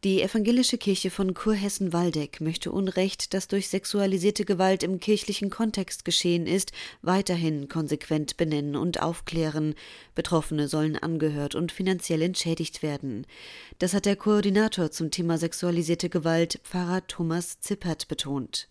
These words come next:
Nach seinen Worten muss klar und deutlich über das gesprochen werden, was im kirchlichen Verantwortungsbereich geschah und geschieht. Ziel der Aufarbeitung müsse sein, dass Betroffene sagen könnten: „Hier komme auch ich persönlich vor,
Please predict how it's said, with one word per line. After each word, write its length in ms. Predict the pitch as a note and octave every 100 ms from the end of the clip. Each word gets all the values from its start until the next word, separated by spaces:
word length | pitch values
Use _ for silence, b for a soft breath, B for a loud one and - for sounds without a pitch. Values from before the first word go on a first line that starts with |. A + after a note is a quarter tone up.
| B B B B B
Nach 160 | F#3
seinen 380 | - G3 G3 F3+
Worten 260 | G3 A#3 E3+
muss 220 | E3 -
klar 260 | F#3 E3+
und 140 | E3+ E3
deutlich 420 | D#3+ - D#3+ -
über 160 | D#3 E3
das 200 | E3+ -
gesprochen 500 | F3+ - E3 F3 D#3+
werden, 340 | D#3+ E3 F3 B B B
was 180 | G3 F#3+
im 140 | G#3+
kirchlichen 580 | G3 A3+ A3 F#3+ - F#3
Verantwortungsbereich 1160 | - G3+ G3+ - D#3 D#3 D3+ - D3 D3 D3 -
geschah 440 | E3 - D3 C#3+
und 320 | C#3+ D#3 -
geschieht. 560 | G3 - F#3+ D3+ - - B B B B B
Ziel 280 | - D#3+ D3
der 200 | D3 D3
Aufarbeitung 640 | E3 F3 E3+ D#3+ D#3 E3
müsse 240 | E3 E3 E3+
sein, 380 | E3 E3 D#3+ D#3+
dass 140 | E3+
Betroffene 500 | F#3 - G#3 - G3+
sagen 340 | F#3 F#3 F#3
könnten: 540 | F3 G3+ F3 - F#3 F#3 B B
„Hier 300 | B - A#3
komme 400 | A#3 G3+ F#3+ F#3+
auch 120 | G3 -
ich 240 | A3 - -
persönlich 540 | E3 D#3 D3 C#3+ C#3
vor, 440 | - D#3 D#3 E3+